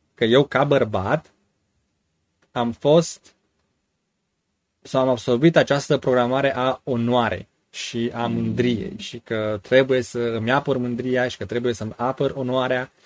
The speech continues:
Speaker 1: Mi-amintesc, în special în, în, uh, filmele cu samurai sau cu război sau cu patriotism,
Speaker 2: Mm.
Speaker 1: cât de ușor,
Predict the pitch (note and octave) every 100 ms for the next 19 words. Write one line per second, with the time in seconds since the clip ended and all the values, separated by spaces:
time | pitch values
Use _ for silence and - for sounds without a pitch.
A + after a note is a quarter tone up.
0 | - - D3 B2+ B2 C#3 C#3 - C3+ B2+
1 | G#2+ C3 A#2+ B2+ B2 A#2+ A#2 A2 F#2+ _
2 | A#2 A2+ G#2+ G#2+ G#2+ - B2+ B2 A#2 G#2
3 | A#2+ G#2+ G2+ B2 C3 C3+ C3+ _ _ _
4 | _ - - A2+ G#2+ A2+ G#2+ G#2 G#2+ C3
5 | C#3 C#3 C#3 C3 - A2 G#2+ - A#2+ A2+
6 | G#2+ B2+ B2 - A2 G#2 - C#3 C#3 -
7 | - _ _ _ _ G#3 F#3 G3 - D3+
8 | C3 B2 A#2+ A#2+ A#2 A#2 - B2+ - -
9 | C#3+ D3+